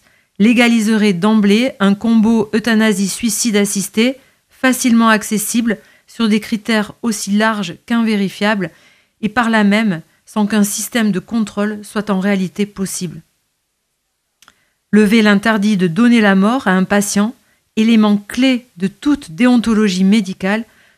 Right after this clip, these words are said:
serait d'autant plus injuste que notre système de santé traverse une crise multiforme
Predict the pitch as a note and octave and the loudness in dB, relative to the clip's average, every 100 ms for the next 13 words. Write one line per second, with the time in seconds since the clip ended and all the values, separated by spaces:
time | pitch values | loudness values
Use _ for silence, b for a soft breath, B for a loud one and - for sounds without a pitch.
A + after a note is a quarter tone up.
0 | _ - G#3 A3 G#3+ A3 G3+ G3 G3 _ | _ -4 0 0 0 0 0 -2 -6 _
1 | A3 A3 F#3+ B3 - _ _ _ - A3 | 2 2 2 -4 -8 _ _ _ 0 2
2 | A3 A3 G3+ B3 - B3 G#3+ G3 G3+ G#3 | 2 0 -4 -4 -2 0 0 0 -2 -2
3 | G#3 G#3 - G3+ G3+ - F#3+ F#3+ - G#3+ | -2 -4 -4 -2 -2 -2 -2 -2 -2 -2
4 | F#3 E3+ A#3 A#3 A3 G3 F#3+ G3+ E3+ | 0 2 2 2 -6 -6 -4 -2 -4